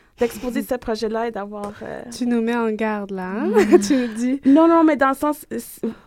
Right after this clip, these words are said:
Speaker 1: vous allez voir le, le
Speaker 2: Le,
Speaker 1: résultat. C'est,
Speaker 2: ouais,
Speaker 1: c'est
Speaker 2: c'est
Speaker 1: quelque
Speaker 2: ça.
Speaker 1: chose qui est encore très, très en recherche.
Speaker 2: Ouais, mais, mais c'est quand même une représentation qui est aboutie, d'une certaine façon.
Speaker 1: Oui, oui, pour, pour cette première étape de
Speaker 2: Ouais.
Speaker 1: travail.
Speaker 2: Ok.
Speaker 1: Oui.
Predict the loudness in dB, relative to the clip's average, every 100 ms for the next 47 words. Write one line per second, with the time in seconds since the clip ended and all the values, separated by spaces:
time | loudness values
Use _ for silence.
0 | -10 -2 0 2 2 2 0 0 -4 -4
1 | -2 0 0 -2 -2 -2 -2 -2 -4 -6
2 | -2 -2 0 -2 -2 -2 -2 0 0 -2
3 | -6 _ -4 -2 -2 -6 -6 -6 -10 -10
4 | -12 -14 -14 -16 -8 -4 -2 -2 -4 -4
5 | -6 -6 -6 -6 -4 -2 -4 -6 _ _
6 | _ -2 0 2 0 -4 -6 -4 -6 -6
7 | -6 -2 -2 -2 -4 -4 -2 -4 -4 -8
8 | -8 -10 -10 -12 _ _ _ -14 -12 -12
9 | -12 -14 -12 -12 -14 -16 -2 4 6 6
10 | 4 -2 -4 -6 -6 -6 -2 -4 0 2
11 | 2 0 -4 -6 -10 -10 -6 -6 -6 -8
12 | -10 -12 -10 -6 -6